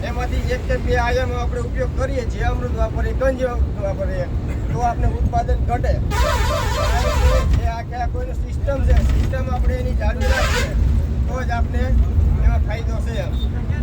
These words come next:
અને એ પાંચે પાંચ આયામો છે, એ આપણે જાળવીને કરશું એટલે એમાં ઉત્પાદન ઘટશે જ નહીં. ધીરે ધીરે તમારી જ-, જમીન પ્રાકૃતિક ખેતીમાં વધતી જાય, આગળ વધતી જાય, ફળદ્રુપ થતી જાય, ત્યાર પછી તમે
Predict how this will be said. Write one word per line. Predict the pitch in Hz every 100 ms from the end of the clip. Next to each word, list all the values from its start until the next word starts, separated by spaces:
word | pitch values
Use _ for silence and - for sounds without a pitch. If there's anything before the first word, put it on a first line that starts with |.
| -
અને | - -
એ | 233
પાંચે | 226 220 233
પાંચ | 233 226 220
આયામો | 220 233 226 226
છે, | 233 233
એ | 233 226
આપણે | 226 - 226
જાળવીને | 190 202 - 233 233
કરશું | 247 - - 226
એટલે | 233 240
એમાં | 233 226 220
ઉત્પાદન | 220 - 233 247
ઘટશે | - 226 240 247
જ | 233
નહીં. | 233 - - - - - - - - -
ધીરે | - - -
ધીરે | - -
તમારી | - - 240 233
જ-, | 233 226 -
જમીન | 214 247 254 - - -
પ્રાકૃતિક | 185 180 - 180 233 - -
ખેતીમાં | 254 240 240 240 226
વધતી | 226 - 247 -
જાય, | 240 240 214
આગળ | 208 -
વધતી | - - - 233
જાય, | 226 233 240 - - - - -
ફળદ્રુપ | 214 - - 220
થતી | 202 - -
જાય, | 247 247
ત્યાર | 233 233 233
પછી | 240 247 -
તમે | - -